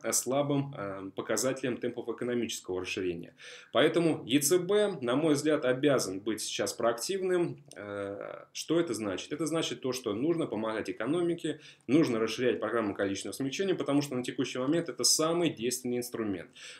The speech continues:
Ну, либо, по крайней мере, если уж и не принимать эти решения прямо сейчас, э, уважить рынки тем, что это решение может быть анонсировано в ближайшее время, до конца две тысячи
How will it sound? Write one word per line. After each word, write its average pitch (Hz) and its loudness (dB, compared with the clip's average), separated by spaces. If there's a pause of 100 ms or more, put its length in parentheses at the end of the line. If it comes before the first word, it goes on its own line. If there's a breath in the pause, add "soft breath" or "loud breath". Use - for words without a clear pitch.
Ну, 180 4
либо, 151 6
по 117 0
крайней 120 4
мере, 120 4
если 131 2
уж 127 0
и - 0
не 135 2
принимать 131 2
эти 113 -6
решения 110 -2
прямо 113 4
сейчас, 175 0
э, 127 0 (160 loud breath)
уважить 135 4
рынки 113 -2
тем, 170 0
что 127 -2
это 123 -2
решение 123 0
может 123 0
быть - -18
анонсировано 107 -2
в - -8
ближайшее 110 0
время, 151 0
до 117 0
конца 113 0
две 113 -6
тысячи 117 -2